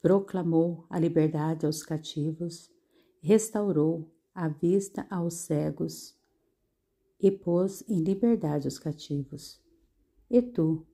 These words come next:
que devotamente fazes esta novena, não resististe já às graças que te são concedidas,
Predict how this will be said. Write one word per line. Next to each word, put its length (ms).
que 80
devotamente 840
fazes 600
esta 320
novena, 580
não 140
resististe 1120
já 460
às 320
graças 580
que 100
te 140
são 240
concedidas, 1080